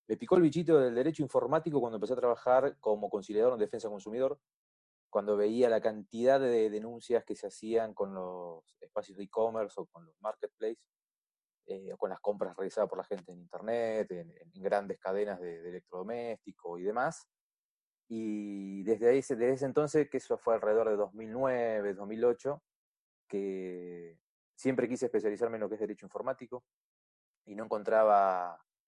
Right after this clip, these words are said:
no encontraba el tiempo y no conocía todavía la, la carrera que estaba en, en la Facultad de Derecho,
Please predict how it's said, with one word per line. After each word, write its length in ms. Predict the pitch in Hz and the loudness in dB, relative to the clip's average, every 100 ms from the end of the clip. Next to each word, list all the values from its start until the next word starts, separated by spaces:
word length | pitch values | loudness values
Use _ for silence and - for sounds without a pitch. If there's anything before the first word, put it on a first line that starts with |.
| _ _ - | _ _ -8
no 60 | |
encontraba 240 | 107 120 131 | -2 6 6
el 80 | 117 | 6
tiempo 640 | 151 165 160 185 180 - _ _ | 2 2 4 4 4 0 _ _
y 360 | 120 117 143 147 | -8 -2 -2 -4
no 180 | 110 127 | -2 0
conocía 440 | 123 117 - 127 | 0 -2 2 2
todavía 420 | 120 113 117 123 113 | 4 4 4 4 4
la, 200 | 110 107 | 2 0
la 140 | 110 | -4
carrera 380 | 104 110 107 120 | 0 2 4 4
que 60 | 110 | 2
estaba 480 | - 117 113 104 101 | 2 4 4 4 0
en, 360 | 101 98 92 90 | -6 -10 -14 -18
en 240 | 98 90 | -20 -20
la 80 | _ | _
Facultad 260 | - 190 107 | -14 -6 0
de 80 | - | 2
Derecho, 380 | 127 - 165 | 0 -2 -6